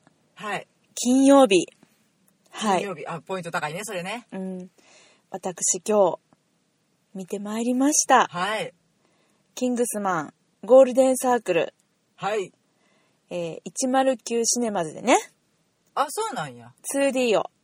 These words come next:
Speaker 2: え、そうなんやって他にある？
Speaker 1: いやいや、何系なんかあんまり知らずに。
Speaker 2: うん。私、あの、一〇九めっちゃ愛用してる。
Speaker 1: あ、そうか。
Speaker 2: 近いから。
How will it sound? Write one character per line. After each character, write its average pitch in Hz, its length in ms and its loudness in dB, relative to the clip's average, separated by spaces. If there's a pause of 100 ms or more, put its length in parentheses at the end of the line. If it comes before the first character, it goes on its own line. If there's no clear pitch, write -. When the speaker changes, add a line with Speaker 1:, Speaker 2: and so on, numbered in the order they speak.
(260)
Speaker 2:
え、 - 60 0
そ 359 260 2
う - 20 0
な 330 120 0
ん 233 80 -2
や 208 100 -4
っ - 20 -12
て - 80 -6
他 226 220 -4
に 208 120 -6
あ 170 60 -4
る？ 165 220 -8 (160)
Speaker 1:
い - 20 -6
や 214 100 -4
い 190 60 -4
や、 165 180 -6 (220)
何 214 280 -10
系 262 180 -2
な 226 160 -4
ん - 20 -20
か 160 160 -4
あ - 20 -4
ん 180 60 -8
ま 185 80 -8
り 180 80 -6
知 185 120 -14
ら 180 120 -6
ず 147 80 -14
に。 127 220 -20 (260)
Speaker 2:
う 226 160 -4
ん。 190 240 -12
私、 285 400 -2
あ 262 80 2
の、 247 120 -2
一 247 220 -6
〇 233 280 -2
九 165 340 -10 (140)
め 185 100 -12
っ 180 40 -18
ち - 120 -8
ゃ 196 60 0
愛 190 120 -2
用 180 120 -6
し 190 80 -14
て 175 100 -10
る。 - 140 -14 (300)
Speaker 1:
あ、 180 180 -12
そ 185 140 -8
う 156 40 -12
か。 123 220 -18
Speaker 2:
近 196 280 -4
い 165 40 -10
か 147 100 -14
ら。 - 100 -14